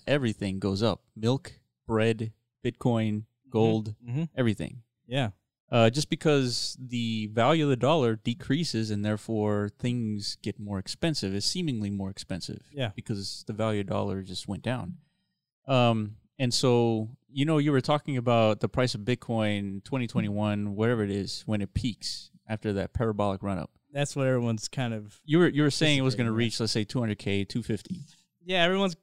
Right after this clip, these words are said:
Speaker 2: conservative these days, about a hundred K.
Speaker 1: Yeah.
Speaker 2: You know, whenever in twenty seventeen, nobody expected twenty K. Everyone was thinking, like, ten,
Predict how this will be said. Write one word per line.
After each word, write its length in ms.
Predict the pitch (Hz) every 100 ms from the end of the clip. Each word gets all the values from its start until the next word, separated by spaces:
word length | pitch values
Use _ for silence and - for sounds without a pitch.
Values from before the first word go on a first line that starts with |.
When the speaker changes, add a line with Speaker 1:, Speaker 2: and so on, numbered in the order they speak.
| -
Speaker 2:
conservative 480 | 147 170 190 170
these 160 | 135 127
days, 200 | 127 127
about 160 | 131 117
a 40 |
hundred 300 | 135 143 123
K. 380 | - 139 120 - - -
Speaker 1:
Yeah. 280 | 117 92 92 - _ _ _ _ 175
Speaker 2:
You 100 | 175
know, 180 | 156
whenever 520 | 156 151 165 190 190 147
in 100 | 147
twenty 200 | 190 185
seventeen, 440 | 180 165 147 185
nobody 240 | 151 151 127
expected 400 | - 120 110 101
twenty 220 | 110 107
K. 100 | 117
Everyone 320 | 127 143 143
was 140 | 131 -
thinking, 320 | 143 139 131
like, 180 | 120 117
ten, 440 | - 135 117 113